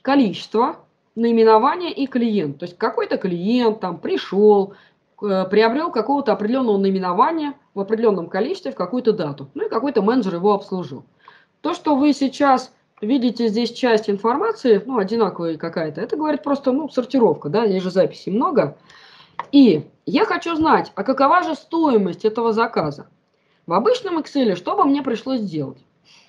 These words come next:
У нас здесь есть код наименования, ну, цифры представлены, и есть лист ассортимент, где также есть код наименования, и правее у меня есть цена за штуку. Но здесь, когда мы работаем в модели, слово "правее", оно вообще не имеет места быть.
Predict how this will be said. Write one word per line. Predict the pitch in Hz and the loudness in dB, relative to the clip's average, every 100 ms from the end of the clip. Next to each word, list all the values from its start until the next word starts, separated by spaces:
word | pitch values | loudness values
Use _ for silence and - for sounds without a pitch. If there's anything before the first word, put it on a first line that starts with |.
| _ | _
У | - | 0
нас | 247 415 | 2 2
здесь | 320 277 | 2 0
есть | 311 349 | -2 -4
код | - 285 | -2 0
наименования, | 277 247 226 214 196 156 151 196 - - | 2 2 4 4 4 0 0 -2 -4 -10
ну, | 254 | -8
цифры | - 226 208 | -4 0 0
представлены, | 208 208 214 202 202 - - | 0 -2 0 2 2 -2 -4
и | 208 | 0
есть | 381 440 | 2 0
лист | 294 - | -4 -2
ассортимент, | - 233 214 240 214 143 - _ _ _ _ _ | 0 0 0 2 4 2 -4 _ _ _ _ _
где | - 202 | 0 2
также | 262 359 285 240 | 4 2 2 2
есть | 254 269 | 2 0
код | 262 262 | -2 0
наименования, | 226 208 202 180 151 143 185 302 _ _ _ - | 2 4 2 0 0 0 0 -2 _ _ _ -4
и | 247 | -2
правее | 220 226 233 349 392 | 0 2 2 2 -2
у | |
меня | 277 | -2
есть | 247 254 311 | -4 -8 -10
цена | - 214 254 | -4 -4 -2
за | 226 | -4
штуку. | 214 - 180 - 127 _ _ _ - | -6 -6 -8 -8 -20 _ _ _ -6
Но | 180 220 | 2 2
здесь, | 220 370 392 | 2 -4 -4
когда | 233 196 269 | -8 -4 0
мы | 254 | 0
работаем | 240 262 233 214 | 0 -2 -2 -4
в | 202 | 0
модели, | 220 247 339 277 | -2 -2 -4 -6
слово | - 247 226 | -6 -4 -4
"правее", | 214 220 226 330 339 226 | 0 0 0 0 0 -2
оно | - 208 262 | -2 -4 -4
вообще | 233 - | -6 -4
не | 294 233 | -2 0
имеет | 220 247 233 | 0 -2 -2
места | 220 220 | -4 -2
быть. | 220 220 151 | -2 0 -2